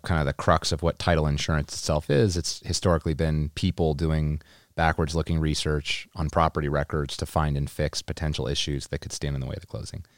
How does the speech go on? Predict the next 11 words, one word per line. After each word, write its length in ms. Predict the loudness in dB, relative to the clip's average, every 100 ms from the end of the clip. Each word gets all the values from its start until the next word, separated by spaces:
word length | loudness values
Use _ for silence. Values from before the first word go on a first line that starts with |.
| _ -20 -20 -14 -2
And 120 | 2
we 80 | 2
said, 300 | 4 2 0 _ _ _ 2
"We 100 | 4
think 180 | 6 6
we 100 | 4
can, 440 | 4 4 2 0 -6 _ _
um, 440 | 2 2 2 0 -2 2
do 140 | 6
that 160 | 6 6
algorithmically." 800 | 2 0 0 0 -2 -4 -6